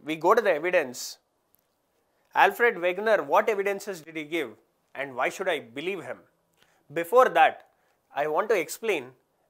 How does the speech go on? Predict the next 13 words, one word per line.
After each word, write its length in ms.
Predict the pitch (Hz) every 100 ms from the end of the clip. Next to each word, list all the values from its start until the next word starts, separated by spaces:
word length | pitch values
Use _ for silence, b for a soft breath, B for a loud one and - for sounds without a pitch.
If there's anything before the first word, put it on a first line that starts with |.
| _ _ 123
the 220 | 131 160 151
continental 680 | - 165 196 220 202 190 147
drift 340 | 143 147 - - _ -
little 400 | 160 202 240 226
more 560 | 151 143 185 202 135 - _ _ _ _ _ _
in 220 | 196 233
detail 440 | 160 147 170 117 107 _ -
with 180 | 143
respect 480 | 151 147 - 208 -
to 220 | 143 165 190 b b _
the 80 | 135
time 340 | - 147 165
periods 600 | 147 139 135 117 - -